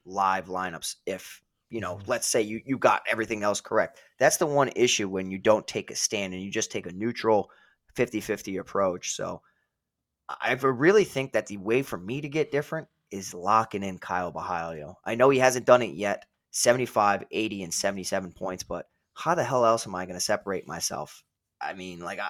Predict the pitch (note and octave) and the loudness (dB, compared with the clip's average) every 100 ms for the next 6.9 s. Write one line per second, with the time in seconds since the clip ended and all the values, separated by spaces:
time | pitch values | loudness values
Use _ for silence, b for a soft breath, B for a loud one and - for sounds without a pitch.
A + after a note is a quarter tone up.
0 | - B2+ D#3 C#3 F#2+ A#2+ C#3 F#2 A#2+ A2+ | 0 2 4 0 0 2 2 0 0 0
1 | - A#2+ G2+ F#2 F2 - G#2 G#2 G#2 B2 | 2 4 6 4 0 -6 -4 -2 -2 -4
2 | B2 A#2 G2 F#2+ - - G#2+ G2+ G2+ F#2 | -2 -4 0 -2 -2 4 4 4 0 -2
3 | F#2+ G2+ A#2 - G#2+ G#2+ G#2+ D#2+ F#2+ F2+ | -4 -4 -6 -4 4 8 8 8 2 0
4 | - G#2+ G#2+ F2 D2+ - _ _ - A#2+ | 0 0 0 -4 -4 -12 _ _ -4 2
5 | C3 A2+ - A#2 G#2+ G2+ - G2 G2+ F2+ | 2 2 0 0 2 -2 -2 -2 -2 -4
6 | - - F2+ F2 C#2 F#2+ F#2+ F2+ | -6 0 0 0 0 0 0 -2